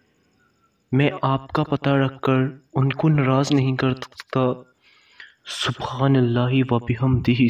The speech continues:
सुभान अल्लाहिल अज़ीम। तो दोस्तों, इसीलिए अल्लाह ताला फरमाते हैं कि हर चीज़ मुझसे मांगो,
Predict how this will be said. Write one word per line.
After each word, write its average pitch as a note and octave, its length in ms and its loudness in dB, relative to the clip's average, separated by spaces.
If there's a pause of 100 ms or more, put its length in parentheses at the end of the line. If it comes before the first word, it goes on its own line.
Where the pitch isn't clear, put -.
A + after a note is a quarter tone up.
सुभान A2 520 -4
अल्लाहिल A2+ 580 -6
अज़ीम। G#2+ 320 -6 (1200)
तो C#3 180 6
दोस्तों, C3 500 2 (460)
इसीलिए C#3+ 600 2
अल्लाह C3+ 300 2
ताला C#3 300 0
फरमाते C#3 540 0
हैं C3+ 240 0 (880)
कि C#3 100 4
हर C#3 240 4
चीज़ C#3+ 320 0
मुझसे C#3 440 0
मांगो, C3+ 400 0